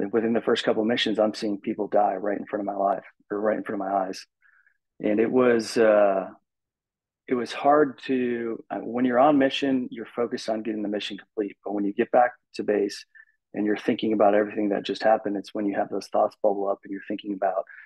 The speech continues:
you know, what just happened. And the thought that I could not get out of my head after that first time was, "Where are you gonna go when you die?" And that was something that repeated in the back of my mind over and over again.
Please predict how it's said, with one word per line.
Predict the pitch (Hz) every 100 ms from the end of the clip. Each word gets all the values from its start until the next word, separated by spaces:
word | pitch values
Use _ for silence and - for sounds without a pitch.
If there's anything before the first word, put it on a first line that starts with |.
| - _
you | 95
know, | 98
what | 107 113
just | 107 -
happened. | 110 101 107 101 98
And | 95 92 -
the | 107
thought | - 139 139 -
that | 120 110
I | 107 113
could | - 127
not | 110 110 110
get | 110 104
out | 104
of | 107
my | 104
head | 101 104
after | 98 98 -
that | 98 -
first | 107 98 -
time | 110 98
was, | 98 98 95 - - - _
"Where | - 110 123
are | 123
you | 113 113
gonna | 113
go | 104 104
when | 98 98
you | 95
die?" | 98 - - _ _ _ _ _ _ _ _ _ _ _ -
And | 107
that | 101
was | 101
something | - 110 113 107
that | 101 98 -
repeated | 107 - 120 117 110 98 -
in | 107
the | 101
back | 104 110 113
of |
my | 107 101
mind | 104 98 98 95
over | 107 110 110
and | 104
over | 104 101 101
again. | - 95 98